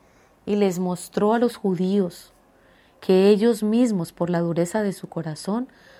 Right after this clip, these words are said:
habían rechazado al Mesías, al Hijo de Dios. Y fue tan convincente y tan elocuente su mensaje que relatan las Escrituras que se convirtieron aquel día como tres mil nuevos creyentes.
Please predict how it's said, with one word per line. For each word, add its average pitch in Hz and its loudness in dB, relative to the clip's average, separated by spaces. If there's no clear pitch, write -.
habían 180 4
rechazado 170 -4
al 170 -2
Mesías, 185 -4
al 165 -2
Hijo 160 -4
de 156 -6
Dios. 147 -12
Y 214 2
fue 208 6
tan 247 2
convincente 196 0
y - -6
tan 208 -4
elocuente 170 -4
su - -4
mensaje 160 -4
que 202 8
relatan 196 6
las 226 -2
Escrituras 180 -4
que 220 6
se 214 4
convirtieron 202 4
aquel 180 -2
día 196 2
como 185 0
tres 165 -4
mil 196 -4
nuevos 180 -2
creyentes. 156 -8